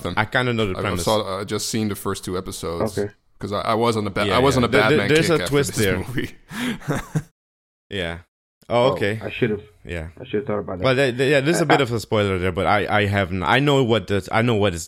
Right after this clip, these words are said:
Speaker 2: the twist, but yeah.
Speaker 3: Yeah. So to me, it seems like, yeah, there might be a bunch of people, 'cause there's also a theory that the Joker itself, himself is inspired by somebody who resembled the Joker, right?
Speaker 2: Right.
Speaker 3: So maybe this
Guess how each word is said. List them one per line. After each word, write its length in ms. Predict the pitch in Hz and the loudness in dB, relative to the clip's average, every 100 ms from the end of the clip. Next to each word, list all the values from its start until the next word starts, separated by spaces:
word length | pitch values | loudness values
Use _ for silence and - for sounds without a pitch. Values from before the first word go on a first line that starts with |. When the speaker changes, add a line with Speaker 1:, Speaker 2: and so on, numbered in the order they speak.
| - | -6
Speaker 2:
the 120 | 98 | -8
twist, 360 | 76 85 76 - 71 | -6 -10 -10 -12 -12
but 140 | 82 78 | -12 -10
yeah. 140 | 76 - - - - - - - - - - | -12 -12 -18 -20 -20 -20 -20 -20 -20 -14 -8
Speaker 3:
Yeah. 300 | 101 71 - _ - | -6 -6 -10 _ 0
So 260 | 147 123 - - | 2 2 -2 0
to 80 | 143 | 4
me, 220 | 147 156 | 6 6
it 60 | 135 | 4
seems 180 | 147 139 | 2 4
like, 240 | 135 131 | 2 4
yeah, 100 | 131 | 4
there 100 | 127 | 6
might 200 | 131 131 | 6 6
be 80 | 127 | 4
a 40 | |
bunch 320 | 110 107 127 127 | 2 2 4 2
of 180 | 127 | 0
people, 520 | - 117 113 107 110 - _ | 0 2 2 0 -2 -8 _
'cause 120 | 160 139 | 2 4
there's 220 | 160 151 | 2 4
also 260 | 139 208 185 | 4 4 4
a 100 | 143 | 4
theory 220 | 156 151 | 4 6
that 280 | 139 135 - _ _ | 6 2 -2 _ _
the 200 | - 127 | -2 0
Joker 680 | 117 123 135 131 123 107 98 - | 2 4 4 4 2 2 -4 -2
itself, 440 | 110 - 120 - - | -4 2 2 2 2
himself 460 | 123 123 143 131 131 | 0 4 4 4 4
is 220 | 113 113 - - | 2 2 -2 -4
inspired 720 | 110 104 - 117 113 113 104 | -2 -2 -4 2 4 4 2
by 180 | 107 104 - | 2 0 0
somebody 600 | 127 117 110 104 104 98 - - - - - | 2 2 2 2 0 -2 -8 -18 -20 -18 0
who 120 | 123 | 4
resembled 460 | 113 101 120 113 104 | 4 4 4 4 0
the 60 | |
Joker, 400 | 98 110 107 85 | 2 2 2 -4
right? 300 | 80 104 131 | -4 -4 -4
Speaker 2:
Right. 240 | 98 80 - _ | -6 -12 -16 _
Speaker 3:
So 380 | 98 95 92 101 _ _ - | -2 -2 -2 -6 _ _ 0
maybe 540 | 120 135 135 123 - _ | 4 6 6 4 0 _
this 160 | 135 | 2